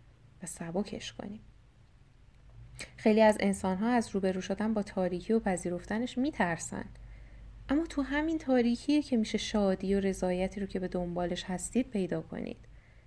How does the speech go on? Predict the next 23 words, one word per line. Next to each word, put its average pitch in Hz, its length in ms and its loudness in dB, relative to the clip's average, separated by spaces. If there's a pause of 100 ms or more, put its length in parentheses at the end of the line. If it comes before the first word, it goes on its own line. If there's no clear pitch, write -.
(880)
هنگامی 233 320 6
که 262 80 2
برای 226 240 6
شناخت 220 440 0
خودتون 226 460 2
وقت 208 240 2
صرف 175 400 -4
می‌کنید، 175 500 -2 (640)
دری 226 340 6
رو 233 120 4
به 208 100 -2
سوی 208 320 0
روشنایی 185 760 0
و - 20 6
اشراق 196 420 2
باز 160 300 -2
می‌کنید. - 440 -6
یکی 269 160 2
از 320 160 6
بزرگترین 214 640 2
مشکلات 208 460 0
عصر 196 400 0
اطلاعات 190 640 0